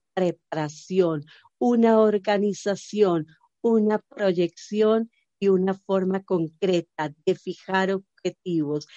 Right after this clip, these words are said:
para que podamos canalizarlos y aplicarlos en nuestra vida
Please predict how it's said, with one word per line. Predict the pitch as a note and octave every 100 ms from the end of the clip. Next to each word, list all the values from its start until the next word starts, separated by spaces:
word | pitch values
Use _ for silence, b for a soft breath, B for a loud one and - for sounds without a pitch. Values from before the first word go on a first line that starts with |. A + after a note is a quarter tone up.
| B -
para | - A#3
que | A#3+ A#3
podamos | - G#3+ A3 A#3+ A#3+ B3+ C4 b b _ -
canalizarlos | B3 A#3 G#3+ G#3+ - A#3 A3+ G3 D#3+ E3 - -
y | A3+
aplicarlos | G#3 G3 G#3+ G3 _ A3 A3 A3 A3+ A3 -
en | - A3 G3 F#3+
nuestra | G#3+ A3 G#3+ - A3 G#3+
vida | G3 F#3+ D#3+ D3+